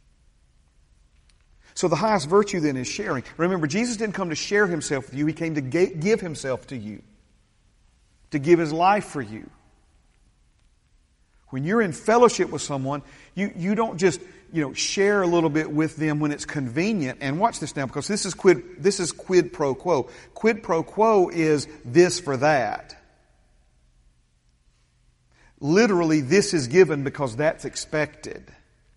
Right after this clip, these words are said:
Or here's one you might all relate to. "You scratch my back, I'll scratch yours."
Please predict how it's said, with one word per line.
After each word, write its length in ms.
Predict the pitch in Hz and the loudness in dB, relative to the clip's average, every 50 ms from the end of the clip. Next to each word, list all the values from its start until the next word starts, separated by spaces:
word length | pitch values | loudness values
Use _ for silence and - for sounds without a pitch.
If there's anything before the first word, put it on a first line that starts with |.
| _ _ _ _ _ _ _ _ _ _ _ _ _ _ _ _ _ _ _ _ _ _ _ _ _ _ _ _ _ _ _ _ _ _ _ _ _ _ _ _ _ _ _ _ _ _ _ - - | _ _ _ _ _ _ _ _ _ _ _ _ _ _ _ _ _ _ _ _ _ _ _ _ _ _ _ _ _ _ _ _ _ _ _ _ _ _ _ _ _ _ _ _ _ _ _ -8 -4
Or 60 | 156 | 2
here's 200 | 165 180 175 147 | 4 4 4 4
one 220 | 156 156 147 147 | 2 -2 0 0
you 80 | 147 147 | -2 -2
might 180 | 143 139 131 | 0 0 0
all 140 | 131 127 127 | 2 2 0
relate 320 | 127 127 120 120 123 123 - | 0 0 -2 -2 -4 -4 -6
to. 100 | 127 117 | -10 -8
"You 200 | 113 131 180 180 | -4 -4 -2 -2
scratch 360 | - - 175 156 143 - - | 0 2 2 2 2 2 -2
my 200 | 151 151 156 156 | -4 0 0 0
back, 340 | 135 139 135 127 131 123 - - - - - - - | 0 0 -2 -2 -2 -4 -6 -12 -20 -20 -16 -6 -2
I'll 160 | 151 160 156 | -2 -2 -2
scratch 420 | - - 170 156 139 123 - - | -2 -4 -4 -4 -4 -4 -6 -6
yours." 460 | 147 139 131 117 98 64 65 - - | -6 -4 -4 -6 -8 -12 -18 -20 -20